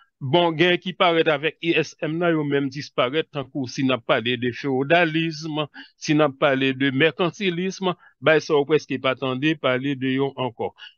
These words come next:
Èske "kapitalismen", "sosyalis", kominis se lekòl filozofi? Byenke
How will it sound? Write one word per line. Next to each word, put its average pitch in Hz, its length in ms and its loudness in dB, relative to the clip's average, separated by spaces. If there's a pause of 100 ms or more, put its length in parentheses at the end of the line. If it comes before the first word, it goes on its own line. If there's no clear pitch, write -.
(100)
Èske 151 400 2
"kapitalismen", 156 1120 2
"sosyalis", 147 640 0
kominis 147 560 -2
se 147 160 -6
lekòl 160 320 -2
filozofi? 175 560 -4
Byenke 143 320 0